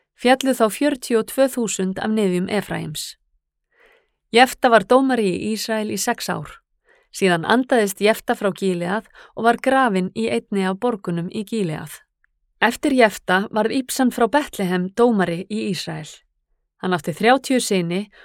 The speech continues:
og þrjátíu dætur gifti hann burt frá sér og þrjátíu konur fékk hann sonum sínum annars staðar að.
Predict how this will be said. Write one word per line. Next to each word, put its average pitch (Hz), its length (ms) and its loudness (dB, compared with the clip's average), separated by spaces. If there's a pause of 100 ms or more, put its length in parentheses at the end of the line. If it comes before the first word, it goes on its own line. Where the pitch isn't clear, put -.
(140)
og 190 140 -6
þrjátíu 262 500 2
dætur 254 400 2
gifti 269 340 -2
hann 208 140 -4
burt 262 220 -4
frá 175 180 -4
sér - 220 -6 (520)
og 156 120 -10
þrjátíu 220 500 4
konur 240 320 0
fékk 208 240 -4
hann 202 80 -4
sonum 226 320 -2
sínum 170 380 -6
annars 208 360 -2
staðar 190 300 -2
að. 170 240 -4